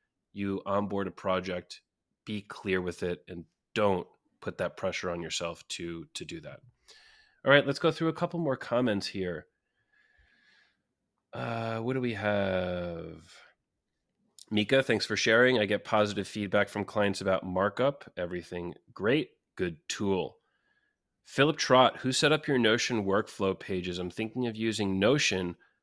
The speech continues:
but the setup looks too intimidating for me." Well, we set it up. We had a, a few people meet, communicate on the best way to do it,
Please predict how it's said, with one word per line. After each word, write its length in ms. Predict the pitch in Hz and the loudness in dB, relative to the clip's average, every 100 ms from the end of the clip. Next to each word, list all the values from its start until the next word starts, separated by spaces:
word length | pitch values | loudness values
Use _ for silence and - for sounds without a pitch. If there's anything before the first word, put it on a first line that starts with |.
| _ | _
but 140 | 101 - | -6 -4
the 80 | 98 | 2
setup 340 | 113 131 131 | 4 4 2
looks 180 | 113 - | -2 -4
too 220 | - 120 | -2 0
intimidating 720 | 110 98 107 104 92 87 82 | 0 -2 -2 0 -2 -4 -10
for 240 | - 80 | -12 -10
me." 200 | 73 55 - _ _ _ _ _ _ | -10 -14 -18 _ _ _ _ _ _
Well, 460 | 98 143 196 - _ _ _ _ _ _ | 4 4 4 -2 _ _ _ _ _ _
we 180 | 107 175 | -2 0
set 260 | - 107 | 4 4
it 100 | 98 | 4
up. 220 | 90 82 - _ _ _ - | 2 0 -8 _ _ _ -6
We 160 | 113 | -6
had 200 | 110 123 | 2 4
a, 180 | 123 113 | 4 0
a 60 | 110 | -4
few 220 | 135 143 | -2 -4
people 400 | - 139 143 135 | -2 -2 0 0
meet, 380 | 117 139 175 - _ _ _ _ _ _ _ _ _ | 2 0 -2 -10 _ _ _ _ _ _ _ _ _
communicate 540 | - 117 127 135 143 135 | -6 2 2 2 4 4
on 120 | 131 | 4
the 80 | 117 | 4
best 260 | 120 123 | 2 2
way 140 | 123 120 | 0 0
to 100 | 110 | 0
do 220 | 107 135 | 0 0
it, 180 | 165 | 0